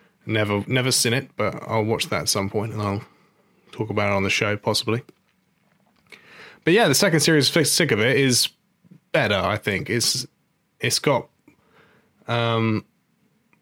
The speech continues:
the more stuff happens in an episode. Like, there's an actual, there's more of a through line. There's more of a consistent serialized sort of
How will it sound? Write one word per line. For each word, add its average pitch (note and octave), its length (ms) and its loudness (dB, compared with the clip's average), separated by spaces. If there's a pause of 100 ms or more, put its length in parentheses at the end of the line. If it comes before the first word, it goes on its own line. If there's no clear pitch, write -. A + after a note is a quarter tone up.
(280)
the C#3+ 140 2
more E3+ 240 6
stuff E3+ 240 2
happens F3+ 460 4
in F#3+ 80 6
an G3 100 6
episode. G3+ 640 2 (280)
Like, C3 140 2
there's C3 140 4
an C#3+ 80 4
actual, C3+ 560 4 (540)
there's B2 120 2
more C#3+ 180 6
of C#3 120 2
a - 20 2
through C#3+ 400 4
line. D3+ 360 4
There's C3 120 4
more C3+ 160 4
of C3 80 2
a A#2+ 60 0
consistent - 560 -2
serialized B2 800 4
sort A2+ 260 2
of - 100 -14